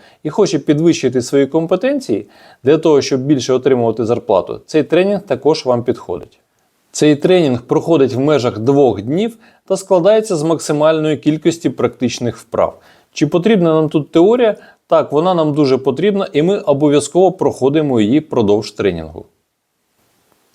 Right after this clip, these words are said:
Ви отримаєте чіткі алгоритми, розуміння безпеки та власний практичний досвід.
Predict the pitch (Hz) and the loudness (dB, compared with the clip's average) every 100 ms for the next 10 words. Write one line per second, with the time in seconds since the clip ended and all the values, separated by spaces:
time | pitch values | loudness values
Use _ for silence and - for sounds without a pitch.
0 | _ _ _ _ _ _ _ 113 180 214 | _ _ _ _ _ _ _ 2 2 2
1 | 156 175 185 165 165 160 - 175 - 175 | -2 0 2 2 0 -2 -4 -10 -2 -2
2 | - 139 127 151 190 202 127 - 120 127 | 2 2 2 2 2 0 -6 -4 -2 0
3 | 151 165 156 135 123 131 - - 180 180 | 0 0 0 -2 0 0 -2 0 0 0
4 | 127 127 123 151 170 180 165 156 143 - | 0 0 2 2 0 -2 -6 -4 -4 -4
5 | 135 - 139 113 101 - - | -6 -4 -6 0 0 -2 -14